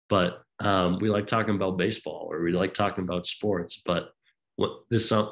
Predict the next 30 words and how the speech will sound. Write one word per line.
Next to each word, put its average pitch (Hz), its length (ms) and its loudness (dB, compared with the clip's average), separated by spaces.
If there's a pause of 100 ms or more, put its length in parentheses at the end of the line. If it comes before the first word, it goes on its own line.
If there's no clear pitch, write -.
this 98 220 -2
is 104 140 0
something 101 260 0
that's 95 240 0
so 101 160 2
important 95 460 -2
to 107 40 -2
me 117 200 0
that 92 180 -2 (140)
I 98 80 -2
re-, 98 260 -2
I 104 80 -2
promised 104 480 0
myself 87 500 -6 (400)
I 104 100 2
need 107 180 6
to 98 80 4
start 90 320 -2
talking 95 300 -2
about 95 260 -2
this 107 220 -2
more, 107 400 -2 (380)
and 98 120 2
I 92 80 4
need 95 260 2
to 98 80 0
be 95 400 2 (320)
just - 140 -8
a 90 60 0
beacon 92 680 0